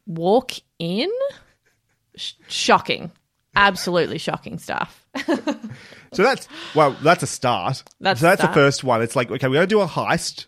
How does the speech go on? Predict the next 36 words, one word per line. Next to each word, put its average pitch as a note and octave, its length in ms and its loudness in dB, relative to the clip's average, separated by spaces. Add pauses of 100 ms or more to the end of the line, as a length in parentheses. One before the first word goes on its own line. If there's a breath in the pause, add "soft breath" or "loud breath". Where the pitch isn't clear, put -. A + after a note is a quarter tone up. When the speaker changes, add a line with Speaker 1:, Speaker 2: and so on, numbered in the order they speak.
(140)
Speaker 2:
type A2+ 280 0
Speaker 1:
Mm-hmm. E3 80 -12
Speaker 2:
situation. A2+ 720 -4
Speaker 1:
Mm-hmm. F3+ 280 -6
Speaker 2:
Let's D3 180 2
start F#3 240 4
with E3 100 -4
the D#3+ 80 -2
classic. A#2 640 0 (480)
Are C3 80 4
you A#2+ 320 2
gonna D#3 220 2
tell E3 580 2 (400)
"Darth C#3+ 260 6
Vader, C#3+ 560 4
Speaker 1:
Yeah. F#3 140 -6 (140)
Speaker 2:
that B2 280 4
you A#2+ 320 0
didn't D#3+ 240 2
let E3 200 2
me E3+ 120 0
through? F3+ 640 0 (240)
Didn't B2+ 260 0
Speaker 1:
Yeah. F2+ 100 -4
Speaker 2:
think D3+ 200 -2
so, A2+ 240 0
buddy. G2+ 320 -2
I'll A2 240 -2
walk G#2+ 80 -2
Speaker 1:
My A#3 140 4
Speaker 2:
straight B3+ 60 -2
in, G#3 40 -2
thank C4+ 180 4
Speaker 1:
favorite G4 180 0
Speaker 2:
you." - 40 -8
Speaker 1:
part G3 340 6